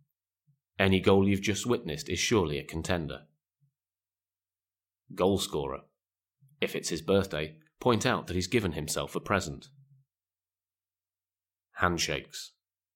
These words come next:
Refusing one is a declaration of war. Point out that the media will have a field day with this.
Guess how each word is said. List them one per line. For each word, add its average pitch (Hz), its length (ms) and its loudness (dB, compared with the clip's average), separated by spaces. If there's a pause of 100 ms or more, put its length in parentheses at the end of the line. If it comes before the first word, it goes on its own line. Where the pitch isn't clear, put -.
(420)
Refusing 90 480 4
one 80 200 2
is 101 100 4
a 104 40 2
declaration 98 640 2
of 80 120 -4
war. 85 380 0 (520)
Point 90 260 0
out 101 260 0
that 82 240 -4 (280)
the 82 100 -2
media 87 340 2
will 80 140 -2
have 82 160 -2
a 90 60 -2
field 85 340 2
day 73 160 -4
with 73 160 -8
this. - 360 -10